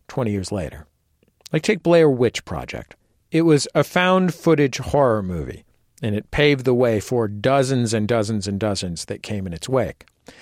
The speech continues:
It was marketed mostly online in a campaign that blurred the lines between the film and real life.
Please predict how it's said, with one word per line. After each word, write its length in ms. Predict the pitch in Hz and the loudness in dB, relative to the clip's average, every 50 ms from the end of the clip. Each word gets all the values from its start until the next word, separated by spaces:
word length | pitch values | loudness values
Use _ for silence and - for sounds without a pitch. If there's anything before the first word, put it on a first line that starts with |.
| - - _ - | -20 -20 _ -2
It 20 | 190 | 2
was 140 | 170 156 147 | 2 4 6
marketed 380 | 185 214 226 226 226 190 165 | 4 4 4 4 2 2 4
mostly 360 | 165 180 202 208 - 220 196 | 4 4 4 4 2 0 -2
online 640 | - 160 143 139 139 131 120 104 87 71 71 73 - - | 0 0 0 0 0 0 -2 -4 -4 -8 -10 -12 -10 -8
in 120 | 123 110 | -6 -4
a 60 | 113 110 | -4 -4
campaign 540 | - - 127 123 123 - - 175 175 170 | -4 -4 -4 -4 -4 -2 0 0 2 2
that 200 | 156 143 - - | 0 0 -2 -4
blurred 380 | 117 117 135 156 170 180 185 160 | -4 2 4 4 6 6 4 4
the 100 | 156 156 | 2 0
lines 440 | 131 117 107 101 92 90 92 90 - | 2 2 0 -2 -4 -6 -8 -10 -12
between 440 | - - - - 127 120 110 104 - _ - - - _ _ | -14 -14 -10 -6 -4 -4 -4 -4 -6 _ -20 -20 -20 _ _
the 100 | - 104 | -10 -10
film 560 | - - - 208 196 147 131 123 117 117 - _ _ - | -8 -2 0 2 4 4 2 2 -2 -6 -12 _ _ -6
and 160 | - 117 113 | -4 -2 0
real 220 | 120 127 127 131 147 | 2 2 2 2 2
life. 460 | 165 147 117 82 - - - - | 2 2 2 0 -4 -16 -20 -20